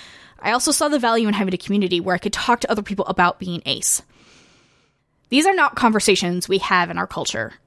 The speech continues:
and there is very little offline asexuality representation in the way there is for other sexual minorities.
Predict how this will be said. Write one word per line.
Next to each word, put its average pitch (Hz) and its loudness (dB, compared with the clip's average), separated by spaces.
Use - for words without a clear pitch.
and 202 -2
there 233 0
is 233 0
very 294 2
little 233 0
offline 185 -2
asexuality 180 -2
representation 185 0
in 202 2
the 196 4
way 190 4
there 185 2
is 175 0
for - 0
other 190 4
sexual 175 -2
minorities. 175 -2